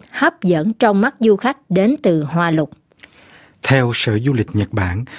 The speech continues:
Speaker 2: tính từ đầu năm cho tới tháng mười hai nghìn mười lăm, đã có gần bốn triệu rưỡi lượt du khách Trung Quốc đến thăm xứ Hoa Anh Đào, tức là tương đương với một phần tư lượng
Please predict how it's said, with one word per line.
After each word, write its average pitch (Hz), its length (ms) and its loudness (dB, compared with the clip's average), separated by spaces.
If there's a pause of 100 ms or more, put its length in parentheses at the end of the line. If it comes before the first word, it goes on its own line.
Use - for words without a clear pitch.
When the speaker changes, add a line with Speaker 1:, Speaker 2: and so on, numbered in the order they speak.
(180)
Speaker 2:
tính 160 240 4
từ 113 120 2
đầu 98 220 2
năm 120 280 2
cho 120 120 -2
tới 151 160 -4
tháng 147 220 2
mười 95 220 2
hai 117 160 0
nghìn 98 200 0
mười 85 120 -6
lăm, 101 280 -2 (380)
đã 101 140 0
có 160 160 0
gần 98 280 0
bốn 147 240 6
triệu 120 140 0
rưỡi 101 240 0
lượt 104 220 0
du 117 100 -2
khách - 220 -6
Trung 117 140 -2
Quốc - 240 -6
đến 135 220 2
thăm 120 200 -4
xứ 131 280 -2
Hoa 123 100 -2
Anh 107 160 0
Đào, 85 300 -4 (420)
tức 175 140 2
là 120 100 4
tương 151 240 2
đương 151 180 4
với 170 100 2
một 123 140 2
phần 98 220 -2
tư 160 320 4
lượng 92 180 -2